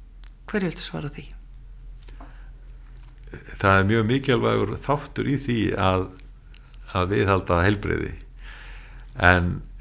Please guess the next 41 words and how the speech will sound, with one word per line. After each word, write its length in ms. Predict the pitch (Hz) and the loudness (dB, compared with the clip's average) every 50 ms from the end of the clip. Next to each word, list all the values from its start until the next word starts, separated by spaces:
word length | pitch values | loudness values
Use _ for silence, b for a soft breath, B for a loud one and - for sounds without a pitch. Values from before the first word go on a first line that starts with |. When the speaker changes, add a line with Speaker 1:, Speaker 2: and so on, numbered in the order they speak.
| - | 0
Speaker 2:
í 80 | 101 92 | 2 4
baráttunni 560 | 80 101 98 101 104 98 95 - 101 101 104 | 6 8 8 8 8 8 6 6 4 4 4
okkur 300 | 98 98 - 98 92 87 | 4 2 2 0 2 2
gegn 240 | - 104 98 98 - - - | 4 4 4 4 4 2 4
þessum 320 | 123 123 - 143 117 104 | 4 4 4 4 4 4
vírus, 460 | 101 104 98 95 95 95 - - - - - | 6 6 6 6 4 2 0 -2 -4 -6 -4
hann 160 | - 87 92 90 | -2 0 0 0
er 80 | 87 - 107 | 2 2 2
það 140 | 107 110 - | 2 2 4
smitandi, 540 | 143 127 120 123 98 85 78 76 87 - 101 - - - - - - - - | 4 4 4 6 4 2 4 2 0 -2 -2 -4 -8 -14 -18 -18 -18 -14 -6
hann 160 | - 85 85 | -2 0 0
er 80 | 82 82 | 2 2
margfalt 400 | 87 98 98 - - 101 - - | 2 0 0 2 0 0 0 2
smit-, 320 | 113 104 101 104 - - - - | 2 0 0 0 -4 -10 -10 -4
meira 240 | 110 107 104 101 98 | -2 0 0 0 0
smitandi 460 | - - 104 - - 104 98 92 95 | -2 -2 -2 0 0 0 0 2 0
heldur 240 | 101 101 101 101 107 | 0 2 2 2 0
en 80 | 110 | 0
inflúensan 500 | 101 101 92 87 85 87 - - - 98 - B B B B B B B B B B B B B B B B B B B - - - - | 2 0 0 0 0 -2 -4 -4 -6 -8 -10 B B B B B B B B B B B B B B B B B B B -20 -18 -10 0
og, 360 | - 92 92 92 92 92 87 90 | 4 6 8 8 8 6 6 6
og 240 | 92 90 92 - 92 92 | 6 6 6 6 6 6
margir 300 | 107 110 107 - 110 101 | 6 6 8 8 8 10
aðrir 280 | 107 120 123 110 101 92 | 10 10 10 10 8 6
smitsjúkdómar 680 | - - 110 113 110 - 120 110 - - 95 92 - - | 6 6 6 6 6 6 4 4 4 4 2 2 2 2
sem 120 | 104 95 92 | 2 4 4
höfum 360 | 98 98 92 92 92 90 90 | 4 4 4 2 2 2 2
verið 200 | 90 92 90 87 87 87 | 2 2 2 2 2 2
að 160 | 85 - - | 2 0 0
e-, 360 | - 90 - 85 90 95 95 90 95 | -2 -2 -2 0 0 0 0 2 4
eiga 180 | 98 98 90 87 | 4 6 6 6
við. 300 | 85 82 82 113 113 - - b b b b b b b - - - - - - - - - - - - - - | 6 4 2 2 -2 -6 -10 b b b b b b b -20 -20 -20 -18 -18 -16 -16 -16 -18 -18 -18 -14 -10 -6
Þannig 200 | - 87 80 80 | -2 -2 -2 0
að 80 | - | 2
þá 220 | - 95 87 - - | 2 2 2 2 2
dugar 320 | 107 101 107 107 95 82 80 | 4 4 4 4 2 0 2
það 220 | - 101 95 90 87 | 4 4 4 4 2
ekki 160 | 85 - - - | 0 -2 -2 -4
eitt 140 | 85 - - | -4 -4 -4
og 80 | 87 | -4
sér, 180 | - - 82 - | -4 -4 -4 0
sérstaklega 720 | - - 127 143 - - - 107 - - 90 92 92 85 | 4 4 6 6 6 4 2 0 0 0 0 0 0 0